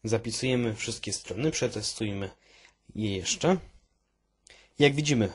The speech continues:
strona główna nie zawiera żadnych zmian, a podstrony mają, e, stały nagłówek, stałą stopkę,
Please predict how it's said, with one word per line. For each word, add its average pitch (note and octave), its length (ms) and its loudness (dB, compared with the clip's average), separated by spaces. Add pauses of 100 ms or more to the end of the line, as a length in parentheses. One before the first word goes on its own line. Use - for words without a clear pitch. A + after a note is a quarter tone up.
(160)
strona A#2 480 2
główna A2+ 460 4 (140)
nie A#2+ 140 2
zawiera A2+ 380 6
żadnych F#2 340 -4
zmian, A2 340 -2 (800)
a G#3 140 8
podstrony C#3 680 6 (160)
mają, A2+ 380 4 (200)
e, G2+ 280 0
stały A#2+ 440 8
nagłówek, G#2+ 540 6
stałą G#2 320 2
stopkę, B2+ 440 4